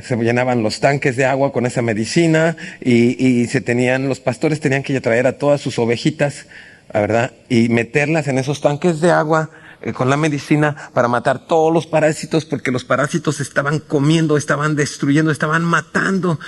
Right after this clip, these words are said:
a los borreguitos. Entonces los pastores tenían que llamar a sus ovejitas una por una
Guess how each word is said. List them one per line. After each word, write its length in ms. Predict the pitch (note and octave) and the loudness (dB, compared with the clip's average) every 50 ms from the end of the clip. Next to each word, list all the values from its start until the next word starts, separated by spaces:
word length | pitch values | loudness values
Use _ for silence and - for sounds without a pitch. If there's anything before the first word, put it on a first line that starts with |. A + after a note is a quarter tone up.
| - - - | -12 -8 -4
a 80 | - C3+ | -2 0
los 160 | C#3+ C#3+ C3 | 0 0 -2
borreguitos. 800 | B2+ C#3 C3 C#3 C3+ B2 C#3+ C#3 - - A#2 A2 - - - - - - _ _ _ _ _ _ _ _ _ _ _ _ _ _ - - - - - - D3 | -2 -2 -2 -2 0 0 -2 -2 -2 -4 -6 -6 -6 -10 -16 -20 -20 -20 _ _ _ _ _ _ _ _ _ _ _ _ _ _ -20 -20 -20 -16 -12 -8 -2
Entonces 280 | E3 E3 A3 - - D4 | 0 2 2 4 4 4
los 120 | C4 F#3+ | 2 2
pastores 380 | - - - - - A#3 A#3+ A3+ | 0 -2 -2 0 0 0 0 2
tenían 240 | G#3 F3 G3 A3 A3 | 2 2 2 2 2
que 100 | A3+ G#3 | 2 0
llamar 260 | F3 E3 F#3 G3+ G#3 | 2 2 2 2 2
a 60 | G#3 | 0
sus 200 | - A3 E3 - | -2 -2 -4 -2
ovejitas 560 | E3 D3+ D3+ - F#3+ E3 - F3+ D#3+ - - - | 0 0 0 0 0 0 0 -2 -4 -4 -8 -2
una 400 | - F#3+ A3 A#3+ B3+ A#3+ G#3+ F#3+ | 0 2 2 4 4 4 2 0
por 280 | - - - D3+ D3 D3+ | -2 -4 -6 -4 0 0
una 360 | D#3+ E3 D#3 - - - - | 0 0 0 -2 -4 -8 -10